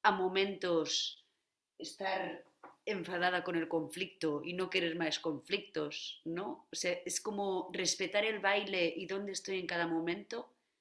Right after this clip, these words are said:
Es lo que preguntabas tú antes, Xavi, ¿no? También lo de tener conciencia de dónde estoy en cada momento. ¿No? Yo he estado en grupos que su tendencia es que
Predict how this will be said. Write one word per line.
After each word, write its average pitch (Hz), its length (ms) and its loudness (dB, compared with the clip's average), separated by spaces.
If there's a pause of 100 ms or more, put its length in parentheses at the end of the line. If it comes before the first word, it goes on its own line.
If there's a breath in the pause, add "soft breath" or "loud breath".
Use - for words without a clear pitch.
(540)
Es 196 160 0
lo 202 180 -2
que 175 360 4
preguntabas 165 500 -2
tú 175 100 -6
antes, 156 320 -4
Xavi, 160 240 -4
¿no? 165 100 -2
También 180 300 -2
lo 185 80 -4
de 156 480 2 (100)
tener 185 280 -2
conciencia 196 500 -6
de 160 100 2
dónde 180 220 -2
estoy 160 240 -2
en 151 80 -4
cada 151 180 -4
momento. 160 440 -6 (880)
¿No? 175 140 -2
Yo 202 40 0
he 196 40 2
estado 190 340 0
en 185 80 -4
grupos 185 380 -2
que 196 120 -4
su 180 140 -2
tendencia 175 640 -2
es 202 200 2
que - 280 -2